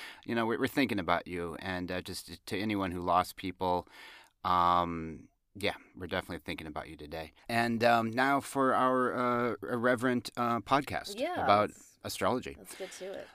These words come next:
Speaker 1: Um, so yesterday, the planet Venus entered Scorpio. That was yesterday, Friday, September tenth. And Venus will remain in Scorpio until October seventh. So it's gonna be there for almost a month.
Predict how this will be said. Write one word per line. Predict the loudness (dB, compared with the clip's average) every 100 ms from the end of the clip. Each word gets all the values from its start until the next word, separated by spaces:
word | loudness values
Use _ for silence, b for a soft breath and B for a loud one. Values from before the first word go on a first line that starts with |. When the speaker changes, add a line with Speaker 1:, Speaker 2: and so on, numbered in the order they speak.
| _
Speaker 1:
Um, | 2 6 6 4
so | 2 6 6 8
yesterday, | 8 6 8 4 6 4
the | 2
planet | 2 2 2
Venus | -2 -2 2 4 4 0 -2 -2
entered | -2 -2 2 2 0
Scorpio. | -4 0 6 4 4 -6 -8 -14 -2
That | 0 0
was | 0
yesterday, | 0 0 0 0 0 0
Friday, | -4 2 6 6 4 -2
September | -6 -6 -2 2 0 0
tenth. | -12 -4 -2 -4 -12 -16 B B B B
And | 0 4 4 0
Venus | 2 2 4 2
will | 4 6 4
remain | 2 0 2 4 4 4
in | 2
Scorpio | 0 2 2 2 2 6 6
until | 4 -2 2 4 4 4
October | 0 -2 -2 0 2 2
seventh. | 0 -2 2 2 2 -8 -10
So | -6 -4 -4
it's | -2
gonna | -2 -2
be | 0 -2
there | 0 0 -2
for | -4 -2 0 0 -2
almost | -4 -2 -4 -6 -8 -6
a | -4
month. | -4 -6 0 -2 -2 -12